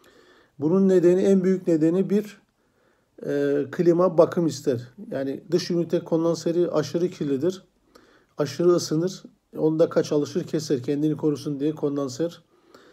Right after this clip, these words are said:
e, basınç otomatikleri keser. Eğer bu kaliteli makine ise, eski makinelerde, e, kompresör yanar. E,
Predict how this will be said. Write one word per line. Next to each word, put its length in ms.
e, 240
basınç 340
otomatikleri 600
keser. 500
Eğer 360
bu 240
kaliteli 400
makine 300
ise, 160
eski 220
makinelerde, 500
e, 800
kompresör 540
yanar. 460
E, 160